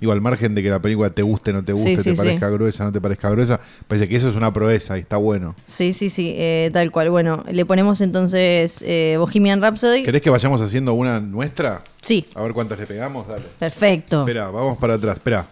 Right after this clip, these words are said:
Speaker 2: La de hoy tras noche.
Speaker 1: Production Design, que es dirección de arte sería, ¿no? Eso, sí, dirección de arte.
Speaker 2: Sí.
Speaker 1: Bien digo.
Speaker 2: Em, para mí van a estar peleando Pantera Negra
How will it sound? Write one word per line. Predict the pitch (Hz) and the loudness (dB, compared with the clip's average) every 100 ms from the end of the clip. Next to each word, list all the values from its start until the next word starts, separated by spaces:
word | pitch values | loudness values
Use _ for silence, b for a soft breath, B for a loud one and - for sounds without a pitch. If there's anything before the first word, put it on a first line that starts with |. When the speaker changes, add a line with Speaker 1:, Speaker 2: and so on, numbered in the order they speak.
| - | -10
Speaker 2:
La | 160 156 | -6 -2
de | 170 | 0
hoy | |
tras | 175 190 | 2 2
noche. | 160 151 - 147 - _ _ _ - | 2 -2 -4 -10 -18 _ _ _ -10
Speaker 1:
Production | 135 156 139 147 | -2 0 0 0
Design, | 131 180 135 104 | 0 0 0 0
que | 120 | 0
es | 131 | 0
dirección | 127 117 95 160 135 | 0 0 0 0 4
de | 156 | 4
arte | 107 92 85 | 2 -2 -6
sería, | 95 101 98 | -4 -4 -4
¿no? | 135 185 180 | -4 -4 -6
Eso, | 135 117 107 | -6 -4 -4
sí, | - 123 82 82 | -2 -4 -4 -10
dirección | 117 113 135 123 | -10 -8 -8 -8
de | |
arte. | 98 80 85 - - | -8 -10 -20 -20 -18
Speaker 2:
Sí. | - 208 190 | -10 0 2
Speaker 1:
Bien | 170 113 | 2 -2
digo. | 113 101 98 - | -6 -8 -8 -4
Speaker 2:
Em, | 180 175 170 170 165 | 0 2 2 0 0
para | 180 180 | 2 2
mí | 185 220 | 4 4
van | 226 214 | 4 2
a | |
estar | 202 214 196 | 0 0 -2
peleando | 202 190 196 190 | 0 0 0 0
Pantera | 160 156 170 180 180 | 0 -2 0 2 2
Negra | 185 190 196 196 196 | 0 0 2 2 0